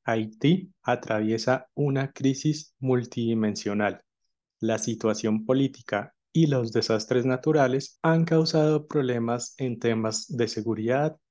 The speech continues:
económicos, sociales, entre otros. Y los esfuerzos internacionales que se han hecho parecen no ser suficientes.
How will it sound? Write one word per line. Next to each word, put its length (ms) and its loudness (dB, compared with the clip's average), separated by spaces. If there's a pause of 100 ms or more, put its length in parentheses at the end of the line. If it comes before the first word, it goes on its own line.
(220)
económicos, 880 -2 (240)
sociales, 880 0 (260)
entre 400 2
otros. 480 0 (640)
Y 120 4
los 180 4
esfuerzos 520 -2
internacionales 1000 -2
que 140 -6
se 160 0
han 160 2
hecho 420 0 (220)
parecen 720 4
no 180 -2
ser 220 -2
suficientes. 960 -2